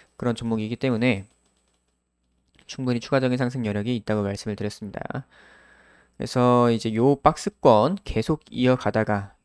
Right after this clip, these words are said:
요렇게 박스권 계속 이어가다가 드디어 조금 올라와 줬는데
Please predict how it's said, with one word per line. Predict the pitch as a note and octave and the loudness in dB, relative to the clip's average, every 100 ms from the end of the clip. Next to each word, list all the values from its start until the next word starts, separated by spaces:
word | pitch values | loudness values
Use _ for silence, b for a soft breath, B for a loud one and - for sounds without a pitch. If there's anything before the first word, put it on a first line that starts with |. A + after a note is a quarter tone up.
| - | -10
요렇게 | A2 G#2 - - | -6 -6 -8 -6
박스권 | A#2+ - - - C2 C#3 D#3+ - b b b | -8 -8 -10 -6 -4 -6 -8 -14 b b b
계속 | - G#2 A2 A2 | -14 -8 -8 -2
이어가다가 | A2 A2 G#2 G#2 G#2 A#2 C#3 D3+ F3 - _ _ | 0 0 0 -2 0 2 2 2 -2 -8 _ _
드디어 | - A#2 A2 - _ | -6 -2 -2 -2 _
조금 | - - | -10 -2
올라와 | A2 B2+ C3+ | 2 4 4
줬는데 | C3 A2+ G#2 A2 G#2+ G2+ | 2 -2 0 2 2 0